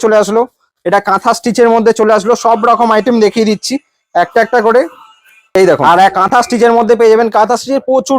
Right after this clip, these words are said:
ডিজাইনের, তিন চার রকম কোয়ালিটির মধ্যে হয়ে যাবে কাঁথা স্টিচ। এই একটা কোয়ালিটি গেল, এই একটা কোয়ালিটি দেখুন, প্রত্যেকটা কোয়ালিটি আলাদা আলাদা ডিজাইনের ওপরে থাকে, প্রত্যেকটা আলাদা আলাদা দাম থাকবে, সব দাম একরকম না, আলাদা আলাদা দাম, দামের থাকবে। এই দেখুন, গরমের মধ্যে এখন লিলেন বাটিক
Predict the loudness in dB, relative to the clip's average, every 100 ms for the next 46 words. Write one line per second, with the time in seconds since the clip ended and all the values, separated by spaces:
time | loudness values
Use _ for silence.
0 | -2 -2 0 0 0 0 2 2 2 -2
1 | 0 0 2 0 -2 -2 0 0 0 0
2 | -2 -2 -4 -10 _ _ -4 -2 0 -2
3 | 0 0 0 0 0 0 -2 _ _ _
4 | -4 0 2 2 -2 0 2 2 2 0
5 | -2 -2 -8 _ _ _ _ _ -4 -4
6 | 0 0 0 0 2 2 2 2 2 4
7 | 4 4 2 2 0 2 2 0 0 0
8 | -2 0 -4 -2 -4 0 0 0 -4 -2
9 | 0 2 2 2 0 -2 -2 -2 -2 -2
10 | -2 -2 -2 -2 0 -2 -2 -2 -2 -2
11 | -2 -4 _ -4 0 2 2 2 2 2
12 | 0 0 0 0 -2 -4 -4 -8 _ -4
13 | -2 0 -2 -2 0 2 2 0 0 0
14 | 0 0 -4 -4 -6 -2 0 0 0 -2